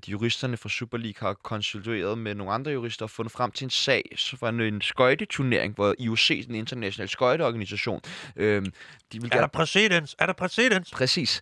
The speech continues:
Speaker 1: <laughs> Så altså, jeg tror, at det juridiske i det, det, det tror jeg ikke, de kommer til at komme langt med uefa og fifa. I hvert fald ikke, hvad jeg har kunnet læse mig frem til indtil videre.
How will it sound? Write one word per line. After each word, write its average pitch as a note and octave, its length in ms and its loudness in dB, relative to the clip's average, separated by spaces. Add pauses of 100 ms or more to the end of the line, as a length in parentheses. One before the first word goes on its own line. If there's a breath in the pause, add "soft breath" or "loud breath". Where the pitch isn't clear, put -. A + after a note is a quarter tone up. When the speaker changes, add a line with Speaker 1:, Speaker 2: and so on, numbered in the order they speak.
(160)
Speaker 1:
<laughs> - 1800 -2
Så - 180 4
altså, B2 540 6 (640 loud breath)
jeg A#2+ 120 6
tror, G3+ 280 8
at C3+ 200 2
det C#3 60 4
juridiske G3+ 600 4
i C#3+ 140 6
det, D#3+ 260 2
det, F#3+ 680 6
det A3 100 2
tror - 160 4
jeg G#3+ 120 6
ikke, D3 160 0
de F3+ 60 -8
kommer C#3+ 220 2
til C#3+ 100 4
at B2+ 60 0
komme C3 200 4
langt B2 200 4
med C3+ 80 0
uefa B2 300 0
og C3 80 2
fifa. C3 320 -4 (180)
I C#3+ 60 0
hvert C3 180 6
fald D#3 140 -4
ikke, G3 100 0
hvad D3 120 2
jeg G#2+ 60 6
har - 80 2
kunnet B2+ 160 -2
læse A#2 120 -4
mig B2+ 60 -8
frem G#2 200 -2
til C3 100 -4
indtil A#2+ 160 -6
videre. A#2 160 -4